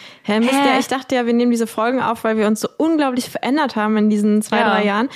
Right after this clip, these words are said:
Speaker 1: Und, äh, letzte Woche, also vor zwei Wochen quasi, dann haben wir ja über dich geredet. Also wer du eigentlich so bist und so.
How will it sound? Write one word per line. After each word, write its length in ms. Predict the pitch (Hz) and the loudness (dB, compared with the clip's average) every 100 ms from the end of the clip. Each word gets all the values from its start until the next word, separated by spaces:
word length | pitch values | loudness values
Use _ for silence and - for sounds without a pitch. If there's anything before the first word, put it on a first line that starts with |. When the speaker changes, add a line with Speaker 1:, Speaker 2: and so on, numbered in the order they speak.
| - - - | -14 -12 -2
Speaker 1:
Und, 260 | 220 226 - | 0 0 0
äh, 140 | 214 | 0
letzte 380 | 214 254 277 240 | -2 -2 -2 -2
Woche, 440 | 233 247 233 - | 0 -2 -2 -4
also 420 | - 208 214 196 - | -4 -2 0 0 -2
vor 200 | 220 214 | -6 -4
zwei 220 | 220 240 | -2 -2
Wochen 160 | 233 | -2
quasi, 260 | 220 220 220 | -2 -2 0
dann 200 | 226 220 | 0 2
haben 180 | 214 214 | 2 2
wir 100 | 208 | 0
ja 200 | 202 - | 0 -2
über 280 | 214 202 196 | -2 -2 -2
dich 160 | 285 - | -2 -2
geredet. 600 | 208 185 190 294 - - - - _ | -2 0 0 0 -4 -12 -20 -20 _
Also 240 | 208 214 208 | -4 -2 0
wer 100 | 202 | 0
du 120 | 294 | 0
eigentlich 300 | 196 202 208 | 0 0 -2
so 120 | 202 | -2
bist 300 | 190 254 - | -2 -4 -2
und 120 | 202 - | -2 0
so. 320 | 190 320 | -2 -2